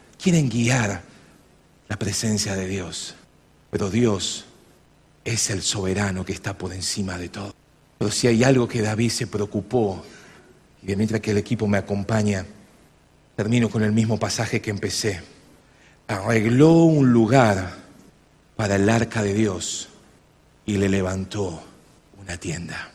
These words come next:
Equipo, ¿me acompaña, por favor? Yo no sé cómo está tu tienda en esta mañana. Yo no sé cómo está el lugar donde está el arca en esta mañana para participar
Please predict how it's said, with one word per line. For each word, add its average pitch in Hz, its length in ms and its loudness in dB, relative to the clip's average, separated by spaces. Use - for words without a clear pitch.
Equipo, 104 240 -2
¿me 95 80 -2
acompaña, 110 500 -6
por 107 140 -12
favor? 101 220 -16
Yo - 140 2
no 170 100 6
sé 180 240 6
cómo 156 220 4
está 135 640 4
tu 127 120 -2
tienda 117 600 2
en 110 160 -10
esta 110 240 -4
mañana. 90 500 -8
Yo - 160 6
no 190 80 8
sé 202 180 6
cómo 165 240 4
está 139 600 4
el 127 240 4
lugar 127 540 4
donde 113 240 2
está 135 280 0
el 123 120 2
arca 117 420 -2
en 110 140 -4
esta 127 240 0
mañana 107 540 2
para 98 200 -2
participar 98 920 -4